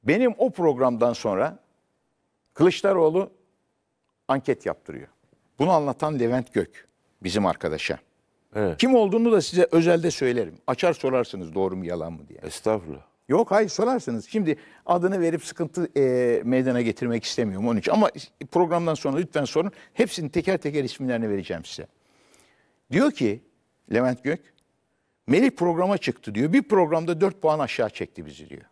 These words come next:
Speaker 1: Bir. Bak bir. İki.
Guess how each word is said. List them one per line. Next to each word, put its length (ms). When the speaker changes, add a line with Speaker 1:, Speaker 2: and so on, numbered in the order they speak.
Speaker 1:
Bir. 420
Bak 220
bir. 420
İki. 500